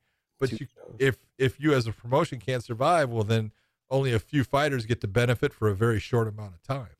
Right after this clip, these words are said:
Speaker 1: You know?
Speaker 2: It sounds like Triller. <laughs>
Speaker 1: No, be careful, man. There's people out there that are in trouble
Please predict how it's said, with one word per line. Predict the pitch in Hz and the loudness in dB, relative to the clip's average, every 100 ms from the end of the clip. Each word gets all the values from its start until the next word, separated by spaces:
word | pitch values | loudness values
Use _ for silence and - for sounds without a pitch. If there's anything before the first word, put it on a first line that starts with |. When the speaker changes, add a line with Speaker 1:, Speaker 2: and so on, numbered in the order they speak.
| _ _ _ _ | _ _ _ _
Speaker 1:
You | - - _ _ 101 | -20 -20 _ _ -20
know? | 101 | -16
Speaker 2:
It | 101 | -4
sounds | 123 123 | 0 0
like | 117 113 | 0 -2
Triller. | - - 147 120 101 - _ - | -4 0 2 2 -2 -6 _ -8
<laughs> | - - - - _ _ _ - - - _ - _ - - | -8 -8 -12 -20 _ _ _ -14 -12 -14 _ -20 _ -6 0
Speaker 1:
No, | 175 262 320 330 311 | 4 6 8 8 6
be | 294 | 0
careful, | - 294 320 247 | 2 2 2 0
man. | 185 180 180 | 0 0 0
There's | 214 - | -2 -4
people | - 247 214 196 | -6 -2 0 0
out | 208 208 | 0 0
there | 190 | 0
that | 147 139 | 2 2
are | 131 123 | 0 -4
in | 147 151 135 | -8 -14 -14
trouble | - - - 175 214 120 64 | -16 -20 -4 0 0 -4 -12